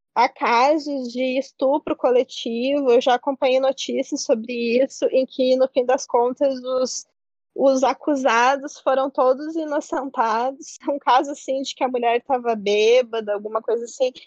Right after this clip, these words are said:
e aí o juiz coloca uma parcela de culpa no fato da mulher ter aceitado ir pra casa de alguém e ter bebido, e acaba inocentando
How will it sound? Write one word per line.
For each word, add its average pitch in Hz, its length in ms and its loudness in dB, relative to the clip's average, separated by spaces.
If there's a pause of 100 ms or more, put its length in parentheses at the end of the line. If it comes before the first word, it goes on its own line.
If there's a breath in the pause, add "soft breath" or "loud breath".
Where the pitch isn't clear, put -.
(100)
e 277 80 2
aí 247 200 6
o 277 80 2
juiz 262 340 2
coloca 247 420 2
uma 262 140 0
parcela 262 460 0
de 294 140 -6
culpa 294 440 -4
no 285 80 -4
fato 247 480 -2 (340)
da 254 160 2
mulher 262 640 2
ter 285 120 -4
aceitado 277 760 -4
ir 285 100 -10
pra 277 160 -6
casa 254 400 -4
de 269 140 -4
alguém 247 640 0
e 311 80 -2
ter 262 160 0
bebido, 262 760 -2 (440)
e 262 420 4
acaba 254 560 2 (460)
inocentando 269 1200 -2